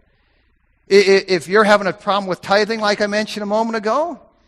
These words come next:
and God says, "I'll rebuke the devourer, I'll open the windows of heaven, I'll pour you out a blessing," you can believe that, you can doubt it.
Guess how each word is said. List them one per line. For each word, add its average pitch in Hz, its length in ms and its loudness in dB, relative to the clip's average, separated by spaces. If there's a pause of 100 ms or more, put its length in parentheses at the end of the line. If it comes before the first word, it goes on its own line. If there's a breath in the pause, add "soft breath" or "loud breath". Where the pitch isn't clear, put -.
(120)
and 170 140 -4
God 220 260 2
says, 220 300 -2
"I'll 190 160 2
rebuke 190 400 -6
the 226 100 -6
devourer, 208 560 0
I'll 175 140 2
open 202 240 -4
the 175 80 -2
windows 190 340 -4
of 175 120 -6
heaven, 254 320 2
I'll 175 100 4
pour 220 240 0
you 214 80 2
out 202 140 4
a 202 40 0
blessing," 240 520 -2 (100)
you 247 140 -4
can 247 140 -2
believe 262 380 0
that, 165 440 0 (680)
you 151 160 -8
can 220 140 -8
doubt 285 300 -4
it. - 340 -14